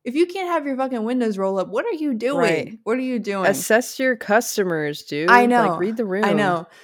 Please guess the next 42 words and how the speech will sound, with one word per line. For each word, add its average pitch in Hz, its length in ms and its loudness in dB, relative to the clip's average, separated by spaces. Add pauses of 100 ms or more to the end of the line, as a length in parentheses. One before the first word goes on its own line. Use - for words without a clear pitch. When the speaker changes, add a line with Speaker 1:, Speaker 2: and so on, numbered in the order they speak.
(160)
Speaker 1:
So 240 720 2
I 240 140 4
was 262 220 2
like, 214 380 -4
"This, 262 300 -6 (140)
I 226 120 2
would 269 140 0
never 220 240 -2
do 196 160 -6
this," 175 200 -4
but 196 140 -2
I 208 80 0
got 220 140 -4
to 214 100 -6
a 185 40 -8
point 185 300 -8
where 175 100 -4
he 294 220 -8
said 381 240 -6
something. - 720 -6
I 214 80 -2
don't 233 120 -2
know 226 100 -2
what 202 100 -2
he 185 100 -2
said. 160 220 -8
It, 170 220 -4
he 220 140 -6
wasn't 233 260 -2
rude 180 240 2
or 170 40 -6
anything. 170 360 -8
He 247 180 -4
was, 254 260 -4
he - 180 -8
wasn't, 247 360 -6
like, 185 240 -10 (320)
yeah, 220 140 -4
he 208 140 -4
was 233 140 -4
super 226 240 -4
nice. 185 540 -4